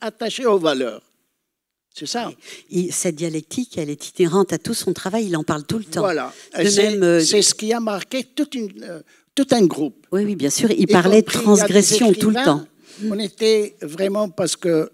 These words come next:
Speaker 1: le dialogue entre nous était permanent. Permanent, plus que sa maison était ouverte, était toujours. Tout le monde, euh, passait voir Kassemi, il invitait,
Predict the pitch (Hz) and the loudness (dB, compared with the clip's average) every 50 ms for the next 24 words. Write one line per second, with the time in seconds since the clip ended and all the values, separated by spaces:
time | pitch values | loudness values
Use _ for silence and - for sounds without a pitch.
0 | _ - 156 165 170 151 180 175 165 175 196 208 180 - 160 151 139 - - - | _ -4 0 0 0 0 0 -2 0 0 0 -2 -4 -4 -4 -4 -4 -6 -8 -4
1 | 131 143 185 208 208 220 - - 151 143 _ - 165 165 165 160 - - _ _ | -2 -2 -2 -2 -4 -8 -10 -12 -12 -12 _ -10 -10 -8 -8 -10 -12 -14 _ _
2 | _ _ _ _ _ _ _ _ _ _ _ _ _ _ _ _ _ _ _ _ | _ _ _ _ _ _ _ _ _ _ _ _ _ _ _ _ _ _ _ _
3 | _ _ _ _ _ - 233 196 170 170 147 120 107 - - _ _ _ _ _ | _ _ _ _ _ 2 4 4 4 2 -2 -4 -6 -10 -18 _ _ _ _ _
4 | _ _ _ _ _ _ _ _ _ _ _ _ _ 175 160 156 151 143 143 160 | _ _ _ _ _ _ _ _ _ _ _ _ _ 0 2 4 4 2 2 2
5 | 196 220 220 226 - - _ _ _ - - _ _ _ _ _ _ _ 160 185 | 2 0 0 -2 -6 -10 _ _ _ -20 -20 _ _ _ _ _ _ _ 2 2
6 | 190 - - - - 165 160 147 131 123 - - _ _ _ _ - - - 175 | 4 4 2 0 2 4 4 4 4 2 0 -6 _ _ _ _ -4 2 4 4
7 | 165 175 165 165 151 208 196 165 160 160 - 190 175 208 - - 196 165 151 151 | 6 6 4 4 4 4 4 4 2 2 2 0 0 0 2 6 6 6 8 8
8 | 147 131 120 107 - _ - - _ _ _ _ _ _ _ _ _ _ _ _ | 4 4 2 -4 -14 _ -20 -20 _ _ _ _ _ _ _ _ _ _ _ _
9 | _ _ 156 170 - - 143 - _ - 185 160 127 147 139 123 95 69 - - | _ _ -4 -4 -2 -4 -6 -4 _ 10 10 10 12 12 10 10 8 4 -6 -12
10 | _ _ _ _ _ - 175 156 151 151 160 160 170 170 156 143 139 131 123 120 | _ _ _ _ _ 4 6 6 8 8 8 6 6 6 6 6 6 4 4 2
11 | - - - _ - - _ - - 202 - 175 160 156 135 131 143 147 143 127 | -2 -8 -20 _ -20 -4 _ 4 4 4 6 6 6 6 6 4 2 2 2 0
12 | - _ _ 151 147 - - 147 127 127 139 160 170 165 - 151 143 156 139 131 | -4 _ _ -2 -2 -2 0 0 0 0 0 0 -2 -2 -4 -4 -4 -2 -2 -4
13 | 131 135 127 117 - - 147 139 131 120 | -4 -6 -10 -8 0 2 4 4 4 2